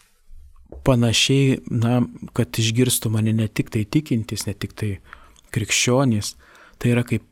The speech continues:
praktika. Praktika, kada aš savo sielą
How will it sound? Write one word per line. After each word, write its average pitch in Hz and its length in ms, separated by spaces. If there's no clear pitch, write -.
praktika. 110 720
Praktika, 117 580
kada 104 380
aš - 160
savo 104 280
sielą 117 580